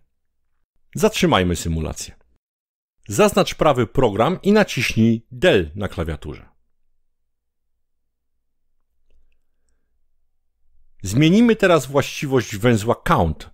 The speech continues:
czyli LICZ. W okienku inspektora widzimy następujące wartości: step, ink, R S T i out.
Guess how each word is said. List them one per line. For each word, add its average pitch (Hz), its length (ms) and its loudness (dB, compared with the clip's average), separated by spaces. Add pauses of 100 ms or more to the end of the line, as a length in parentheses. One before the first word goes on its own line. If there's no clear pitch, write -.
czyli 87 300 0
LICZ. - 500 0 (640)
W 104 100 -2
okienku 208 440 0
inspektora 139 600 2
widzimy 139 360 0
następujące 131 720 0
wartości: - 720 -6
step, - 540 -4 (380)
ink, 123 400 0 (1400)
R 165 140 2
S 175 200 -2
T 82 220 -6 (420)
i 147 140 -10
out. 123 400 -4